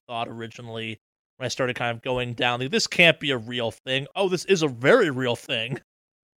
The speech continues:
path. But last but not least, we have our not E three, E three press conference,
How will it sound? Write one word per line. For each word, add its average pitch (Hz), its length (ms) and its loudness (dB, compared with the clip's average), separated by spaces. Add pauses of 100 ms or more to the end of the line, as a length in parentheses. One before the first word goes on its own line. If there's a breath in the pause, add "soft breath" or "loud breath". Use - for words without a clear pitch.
(240)
path. 113 300 -6 (760)
But 180 380 10
last 175 360 6 (100)
but 160 120 -12
not 160 220 2
least, 156 380 0
we 147 180 0
have 147 380 4
our 135 360 4
not 131 400 2
E 139 160 -2
three, 131 380 -6
E 127 220 -2
three 123 220 -8
press 117 260 -10
conference, 117 480 -10